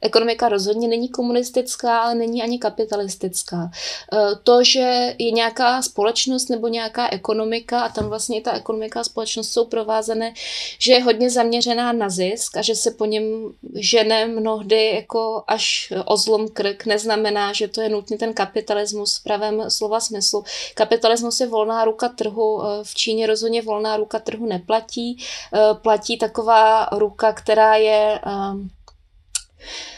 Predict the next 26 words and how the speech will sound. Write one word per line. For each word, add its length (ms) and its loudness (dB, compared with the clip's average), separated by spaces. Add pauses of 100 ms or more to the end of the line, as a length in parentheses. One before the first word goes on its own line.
(580)
řekla 260 8
bych 160 4
tak, 160 4
že 120 4
má 180 6
na 100 4
sobě 280 4
takové 380 4
jako 260 0 (1000)
pěkná 360 4
fešná, 760 2
eh, 120 2 (100)
pouta 600 6
a 440 4 (180)
ta, 300 4
ta 120 2
má 200 4
v 80 -2
ruce, 500 4
ta 60 -2
má 200 0
v 60 -4
ruce 240 -2
vládní 380 2
strana 560 0
a 260 2